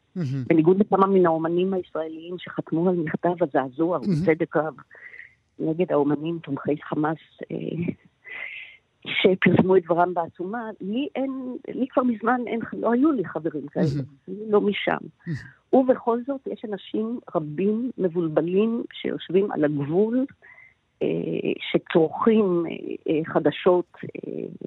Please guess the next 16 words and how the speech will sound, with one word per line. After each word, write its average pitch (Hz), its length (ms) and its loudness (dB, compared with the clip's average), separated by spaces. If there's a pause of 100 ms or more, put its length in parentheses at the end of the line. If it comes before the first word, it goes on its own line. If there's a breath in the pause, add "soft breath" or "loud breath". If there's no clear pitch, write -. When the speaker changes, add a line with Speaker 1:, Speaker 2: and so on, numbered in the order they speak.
(480)
Speaker 2:
מן 170 220 8
הסוג 190 260 4
המבולבל, 160 600 2 (920 loud breath)
אה, - 60 0 (300)
ואיתם 208 340 4 (100)
צריך, 226 420 0
מולם 208 340 2 (120)
צריך 175 280 -10
לעבוד. 160 420 -6
ואני 180 180 4
אקריא 202 220 2
לך 226 160 -2
בר-, 185 200 -2 (120)
ברשותך 185 460 2 (180)
ציוץ, 190 280 2 (960 soft breath)
אה, 165 40 0